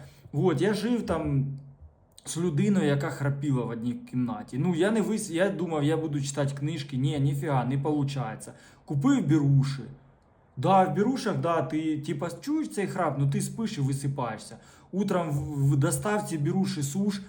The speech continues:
і все, ну, проблема рішена. Допустим, якщо хтось там світ включає ночі, ну, як це можна рішити? Ну, пілюлей дать. Як-то, ну, ну, на місці не може агенція приїхати і вирішити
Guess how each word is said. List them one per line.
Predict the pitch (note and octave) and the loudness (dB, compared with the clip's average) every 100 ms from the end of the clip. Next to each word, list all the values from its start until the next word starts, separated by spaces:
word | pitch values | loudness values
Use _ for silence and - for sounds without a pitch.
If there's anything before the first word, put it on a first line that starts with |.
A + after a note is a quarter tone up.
| - - | -18 -6
і | D3 | -2
все, | C#3 - | -2 -2
ну, | C#3 B2 C#3+ C3+ | -2 0 -2 -2
проблема | C3+ C#3 F3+ F#3 C#3 | 0 2 4 2 0
рішена. | C3+ - C#3 C3+ G#2+ F#2+ - - _ - _ - | -2 -2 0 0 0 -6 -14 -20 _ -20 _ -2
Допустим, | - G#3+ - F3 | 0 0 -4 0
якщо | G3 G3 F#3+ | 2 2 -2
хтось | F#3+ G#3 G3 | -2 -2 -2
там | E3+ | -6
світ | C#3+ E3+ F#3+ | -6 -2 -2
включає | - D3 C#3 G3+ G3 | -2 -4 -2 -2 0
ночі, | E3 E3 C#3 C3+ | 0 -2 -2 2
ну, | C#3 | 2
як | F#3 G3 - | 4 0 -2
це | |
можна | D3 C#3 C3 C3 | 0 2 2 2
рішити? | C3+ - B2 - - - - | 0 -2 -6 -6 -14 -16 -2
Ну, | G#3 G#3 D3+ - - - - - - - - - _ _ | 2 4 2 -2 -6 -16 -20 -20 -20 -20 -20 -20 _ _
пілюлей | C4 C#4+ C4+ A#3 F3+ E3+ C#3 | 0 2 2 2 2 2 2
дать. | A#2 B2+ A2 G#2 - _ _ _ _ - | 0 -2 -2 -6 -14 _ _ _ _ -6
Як-то, | F#3+ G3 G3+ G3 | 2 4 4 2
ну, | G3 G3+ F3 | 2 2 2
ну, | G3 G#3 | 2 2
на | E3 F#3+ | 4 2
місці | G3+ A3 C#3 D3 | 4 4 2 0
не | D3 | 0
може | F#3 G3+ G3+ C3+ | 4 4 2 0
агенція | C#3+ D3 C#3+ G#3+ C4+ C#4 D#3+ | -2 0 0 0 -2 -2 -4
приїхати | C#3 C#3 D#3+ G#3+ F3 C3+ C#3 | -4 -2 0 -2 -4 -4 -2
і | |
вирішити | C#3 A3 B3+ G3 C#3 - | 0 -2 -4 -6 -6 -6